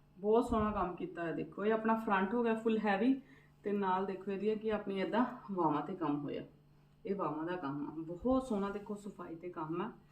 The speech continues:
ਮੈਂ ਤੁਹਾਨੂੰ ਥੋੜ੍ਹਾ ਨੇੜੇ ਤੋਂ ਦਿਖਾਵਾਂਗੀ, ਤੁਸੀਂ ਚੈੱਕ ਕਰ ਸਕਦੇ ਹੋ ਤੇ ਕੰਮ ਦੀ ਸਫਾਈ ਦੇਖ ਸਕਦੇ ਹੋ। ਤੇ ਜੋ ਮੈਂ ਨੈਕਸਟ ਸੂਟ ਦਿਖਾ ਰਹੀ ਆਂਗੀ,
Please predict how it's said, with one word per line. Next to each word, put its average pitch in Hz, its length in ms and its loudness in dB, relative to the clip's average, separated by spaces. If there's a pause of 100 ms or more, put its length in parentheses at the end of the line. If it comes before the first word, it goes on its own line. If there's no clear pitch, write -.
(320)
ਮੈਂ 190 100 -2
ਤੁਹਾਨੂੰ 196 240 -2
ਥੋੜ੍ਹਾ 196 220 0
ਨੇੜੇ 180 280 2
ਤੋਂ 185 140 -6
ਦਿਖਾਵਾਂਗੀ, 202 540 -2
ਤੁਸੀਂ 196 240 -6
ਚੈੱਕ 196 300 -4
ਕਰ 196 160 0
ਸਕਦੇ 185 320 -4
ਹੋ 214 60 0
ਤੇ 226 160 -4
ਕੰਮ 196 280 -4
ਦੀ - 80 -10
ਸਫਾਈ 156 360 -4
ਦੇਖ 135 200 -4
ਸਕਦੇ - 300 -12
ਹੋ। - 120 -14 (4000)
ਤੇ 226 120 6
ਜੋ 240 160 6
ਮੈਂ 240 120 6
ਨੈਕਸਟ 220 380 8
ਸੂਟ 254 220 6
ਦਿਖਾ 226 400 4
ਰਹੀ 202 300 0
ਆਂਗੀ, 202 320 4